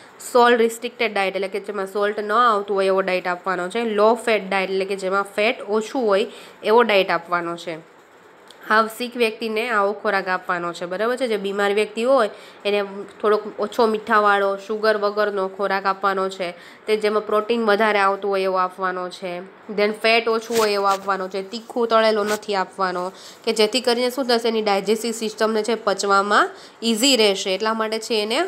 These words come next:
હળવો soft diet આપવાનો છે. ઘણા ડિસીઝમાં પેશન્ટને ખોરાકને વોમિટિંગ કે ડાયરિયા દ્વારા શરીરની બહાર કાઢી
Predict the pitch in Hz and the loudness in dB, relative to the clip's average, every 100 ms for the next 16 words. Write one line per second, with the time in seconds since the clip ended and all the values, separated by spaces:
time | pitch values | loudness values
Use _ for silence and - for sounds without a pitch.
0 | - 202 208 240 220 226 233 226 254 220 | -2 0 4 4 4 2 0 2 0 2
1 | 208 196 196 196 190 185 175 175 165 - | 2 2 -2 0 -2 0 -4 -8 -10 -12
2 | - - - - - - - - - - | -20 -20 -20 -20 -20 -20 -20 -20 -18 -18
3 | - - - 208 240 240 311 359 - - | -18 -18 -8 2 4 6 4 0 -8 -12
4 | 240 240 262 254 254 247 226 226 233 240 | -8 -6 -6 -4 -2 -2 -2 -4 -4 -6
5 | 233 240 220 220 233 208 202 226 247 262 | -6 -2 0 0 -2 0 0 0 -2 -2
6 | 254 214 208 208 240 214 208 208 208 208 | -2 0 2 2 0 0 0 0 -2 -2
7 | 220 208 190 196 214 208 180 175 277 | -2 -2 -2 -2 -2 0 0 0 -2